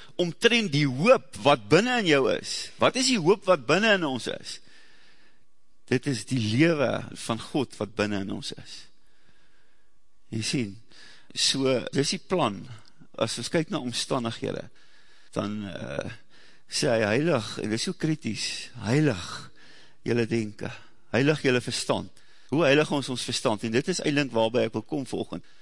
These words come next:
En dis om deur vaardighede, deur geestesvaardighede,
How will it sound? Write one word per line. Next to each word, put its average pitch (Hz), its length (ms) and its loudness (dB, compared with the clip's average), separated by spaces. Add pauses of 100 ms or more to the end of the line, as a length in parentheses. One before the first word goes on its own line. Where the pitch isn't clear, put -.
(220)
En 117 120 0
dis 139 160 2
om 147 260 -4
deur 139 180 6
vaardighede, 156 920 2
deur 127 180 4
geestesvaardighede, 151 1200 0